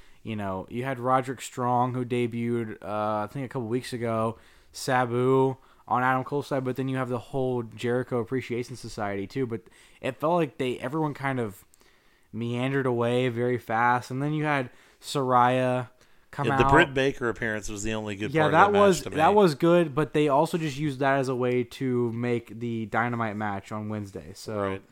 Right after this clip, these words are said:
Speaker 1: a mixed tag match.
Speaker 2: <clears throat> But yeah, it just kinda ended. It was just
Speaker 1: Yeah,
Speaker 2: weird.
Speaker 1: just a little bit disappointing.
Speaker 2: So
Speaker 1: The,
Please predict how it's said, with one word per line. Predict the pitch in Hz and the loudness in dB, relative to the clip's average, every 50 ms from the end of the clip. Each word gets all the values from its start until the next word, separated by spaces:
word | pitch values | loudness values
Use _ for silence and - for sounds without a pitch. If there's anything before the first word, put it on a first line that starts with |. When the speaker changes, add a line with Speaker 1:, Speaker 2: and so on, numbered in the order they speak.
| _ _ _ - | _ _ _ -8
Speaker 1:
a | - 113 117 | -6 -4 -4
mixed | 117 123 127 131 - - - | -2 -2 -2 -2 -4 -6 -8
tag | - 143 123 120 120 113 117 | -4 -2 -2 -2 -2 -4 -6
match. | 113 107 101 98 98 - - - 180 | -8 -6 -6 -6 -8 -10 -12 -14 -10
Speaker 2:
<clears throat> | - 170 170 165 175 190 196 180 151 113 - - - - - - - - - - - - - - - - - - - | -8 -6 -4 -2 0 0 0 0 -2 -6 -10 -16 -20 -20 -20 -20 -20 -20 -20 -20 -20 -20 -20 -20 -20 -20 -20 -8 0
But | - 117 | 4 6
yeah, | 107 | 6
it | 104 104 | 6 4
just | 110 - - | 2 -2 -2
kinda | - 156 147 131 - | 0 -2 -2 0 -2
ended. | 120 113 104 98 95 87 85 | -4 -4 -4 -2 -4 -4 -6
It | 92 104 120 120 | -8 -16 -18 -14
was | 110 113 | -10 -8
just | 117 120 120 | -6 -6 -4
Speaker 1:
Yeah, | 107 101 98 | -4 -4 -4
Speaker 2:
weird. | 90 85 82 82 - | -4 -6 -8 -8 -8
Speaker 1:
just | - - - | -8 -4 -4
a | 233 | -2
little | 226 214 185 | 0 0 0
bit | 143 135 | 0 0
disappointing. | 127 127 - - 104 - 117 113 110 107 101 98 101 101 | -2 -2 -4 -6 -8 -6 -4 -4 -2 -4 -4 -6 -8 -10
Speaker 2:
So | - - 127 117 110 107 104 104 107 | -4 2 4 6 6 6 6 4 4
Speaker 1:
The, | 151 175 175 | 2 0 0